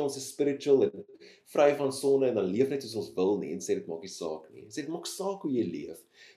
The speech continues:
want Jesus was hier." Hy was vlees, hy het vleeslik gesterf en vleeslik opgestaan.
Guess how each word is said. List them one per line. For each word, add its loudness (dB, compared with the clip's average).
want -4
Jesus -10
was -4
hier." -10
Hy -10
was -4
vlees, -4
hy -2
het -8
vleeslik -2
gesterf 0
en -12
vleeslik -6
opgestaan. -12